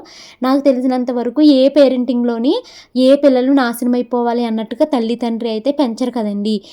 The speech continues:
So, అందరూ మంచిగానే వాళ్ళ పిల్లలు బాగుండాలనేసే పెంచుతారు. ఇంకా మిగతాదంతా వాళ్ళ తలరాత, వాళ్ళకి ఎలా రాసి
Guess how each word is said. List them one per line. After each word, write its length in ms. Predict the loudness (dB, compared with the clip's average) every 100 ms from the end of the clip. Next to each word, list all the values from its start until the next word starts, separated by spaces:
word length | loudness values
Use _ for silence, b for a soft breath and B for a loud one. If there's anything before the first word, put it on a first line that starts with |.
| B B B
So, 140 | 0 2 2 0 -2 -6 _ _ -10
అందరూ 380 | -4 0 2 2
మంచిగానే 580 | 2 0 -4 -4 -2
వాళ్ళ 180 | 0 0
పిల్లలు 300 | 0 -2 -2
బాగుండాలనేసే 880 | -2 -2 -2 -4 -4 -4 -6 -2 -2
పెంచుతారు. 640 | 0 -2 -4 -8 -6 -4 -4 -6 b b b
ఇంకా 200 | 0 2
మిగతాదంతా 680 | 2 2 0 0 0 -2 0
వాళ్ళ 200 | 0 0
తలరాత, 560 | -2 -4 -2 -4 -4 -2 -4 -6 -10
వాళ్ళకి 580 | -6 -2 -2 -2 -4 -2
ఎలా 320 | -2 0 0
రాసి 300 | -2 -4 -6